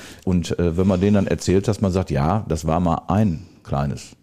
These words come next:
Fachwerkhaus, was hier stand.“ Über den Hof Huck haben wir schon in einer anderen Ausgabe vom Podcast mal gesprochen. Aber dass man sagt, dass man hier dieses Gebäudeensemble, was man sieht, ist eigentlich so in der Historie eigentlich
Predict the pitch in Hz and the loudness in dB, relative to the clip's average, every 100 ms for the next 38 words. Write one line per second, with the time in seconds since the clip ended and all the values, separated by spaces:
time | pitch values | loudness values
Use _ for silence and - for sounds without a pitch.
0 | _ _ 71 - 67 - 69 60 - _ | _ _ -6 -4 -6 -2 -4 -4 -10 _
1 | - - - - - 64 73 87 - 76 | -10 -8 -10 -8 -6 -6 -6 -8 -6 -2
2 | 80 87 - 110 101 90 - 85 - 104 | 0 0 -2 0 0 0 -2 -2 0 2
3 | 87 101 - 98 92 82 98 - 98 90 | 2 0 0 0 -2 -4 -2 0 0 2
4 | 95 - 95 95 95 - - - - - | 0 0 0 0 -2 -4 -18 -20 -8 0
5 | 87 98 87 92 90 - 85 87 98 90 | 0 2 0 2 0 0 2 2 2 0
6 | - 76 78 98 104 87 87 92 90 85 | -2 -2 2 2 2 0 0 0 0 0
7 | 90 92 78 92 - 82 - 85 87 71 | 0 0 0 -2 -2 -6 -4 -4 -4 -6
8 | 67 69 78 80 95 98 98 98 - 101 | -6 -4 0 2 0 2 0 0 -2 -2
9 | 101 98 98 104 98 | 0 -2 -2 -2 -4